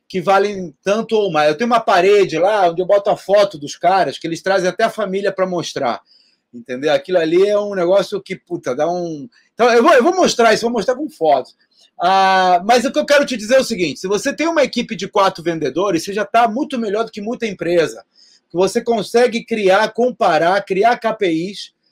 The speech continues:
sabe? E criar essa, essa, esse compartilhamento de, de melhores práticas. E eu vou falar disso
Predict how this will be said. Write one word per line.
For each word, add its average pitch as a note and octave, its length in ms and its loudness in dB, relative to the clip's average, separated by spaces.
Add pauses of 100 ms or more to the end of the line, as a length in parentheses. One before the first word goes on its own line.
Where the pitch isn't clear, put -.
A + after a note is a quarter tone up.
(120)
sabe? D#3 360 0
E F#3 160 -8
criar G3+ 600 2
essa, E3+ 920 2
essa, D3+ 580 0
esse D#3+ 220 -8
compartilhamento E3 960 -4
de, C#3+ 520 -6 (520)
de C3+ 600 -2
melhores D3+ 440 0
práticas. F3+ 680 0 (240)
E D#3 80 -4
eu F3+ 140 4
vou A#3 160 2
falar G#3 380 2
disso A3 680 -2